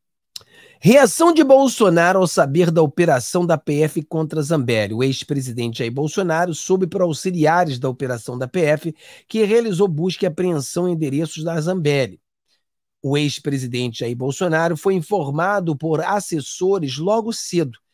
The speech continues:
nesta quarta-feira, dois do oito, da operação policial que re-, realizou a busca e apreensão em endereço da deputada federal Carla Zambelli, do P L,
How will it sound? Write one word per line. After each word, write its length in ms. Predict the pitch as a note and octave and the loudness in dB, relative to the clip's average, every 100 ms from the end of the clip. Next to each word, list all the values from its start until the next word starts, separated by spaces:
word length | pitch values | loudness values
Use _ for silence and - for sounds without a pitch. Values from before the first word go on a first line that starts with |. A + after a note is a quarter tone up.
| _ _ | _ _
nesta 360 | C3 C3 - B2 | -4 -2 -4 -6
quarta-feira, 760 | C3+ A#2+ - A#2 - F#3 F#3 | -6 -6 -6 -8 -2 -2 -2
dois 300 | B2+ C3 A#2+ | -4 -6 -6
do 120 | D3 D#3+ | -4 -2
oito, 280 | F3+ F3 - _ _ | -2 -4 -14 _ _
da 140 | E3 A3+ | 0 0
operação 520 | A#3 B3 G#3+ - G#3 | 2 0 0 -2 -4
policial 560 | G3 G#3 - D3+ D#3 D#3+ | -4 -8 -4 0 0 -2
que 220 | F3 E3+ | -6 -6
re-, 480 | D3 E3 G3 G#3 - _ _ _ _ | -4 -2 0 -2 -6 _ _ _ _
realizou 720 | D#3 F3+ A#3+ G#3 C3+ A#2 F#3+ F#3+ | -2 0 2 -2 -6 -2 0 0
a 40 | |
busca 440 | B2+ F3 A3+ - | -2 -6 -8 -4
e 40 | E3 | -4
apreensão 540 | C#3 D3+ C#3 A#2+ E3+ | -2 -4 -4 -4 -2
em 40 | F#3 | -2
endereço 400 | F3+ C3+ D#3 D#3 | 0 -2 -4 -4
da 40 | |
deputada 480 | D3 D3 - C#3+ D#3+ | -6 -8 -4 -2 -2
federal 400 | C#3+ D#3 C3+ D#3 | -4 -4 -4 -4
Carla 360 | - D3+ D#3+ E3 | -4 -4 -2 -2
Zambelli, 380 | D3+ C3+ C3 C3+ | -4 -2 -4 -4
do 140 | C#3+ | -4
P 120 | F3+ | -2
L, 320 | D3 C3+ A#2 | 0 0 -2